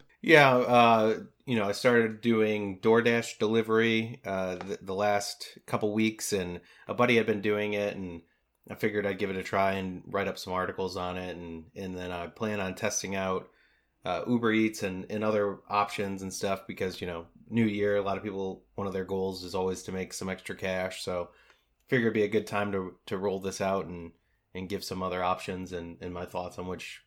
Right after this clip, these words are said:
program works the best for, for individual people. So I'll dive a little bit deeper into that next week.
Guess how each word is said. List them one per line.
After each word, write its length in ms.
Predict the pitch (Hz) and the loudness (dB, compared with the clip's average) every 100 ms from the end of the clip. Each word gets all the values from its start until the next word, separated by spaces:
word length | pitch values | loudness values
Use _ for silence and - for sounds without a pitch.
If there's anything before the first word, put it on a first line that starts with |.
| - | -4
program 460 | 104 95 95 92 | -2 0 -2 -2
works 220 | 92 92 | -2 -4
the 100 | - | -6
best 340 | 90 92 92 - | -4 -4 -4 -10
for, 480 | - 92 87 - - | -8 -6 -6 -8 -14
for 220 | - 98 95 | -8 -4 -4
individual 400 | 95 92 92 90 | -4 -6 -6 -6
people. 300 | 101 95 98 | -6 -6 -4
So 280 | 98 90 - - - _ | -2 -4 -6 -18 -20 _
I'll 60 | 104 | -2
dive 420 | 104 104 104 90 | 4 4 4 0
a 160 | 92 92 | -4 -2
little 200 | 95 107 | 0 0
bit 160 | 101 92 | 0 -4
deeper 300 | 104 98 95 | -6 -4 -4
into 160 | 92 | -4
that 200 | 92 90 | -4 -4
next 220 | 90 - | -6 -10
week. 220 | - 85 | -8 -10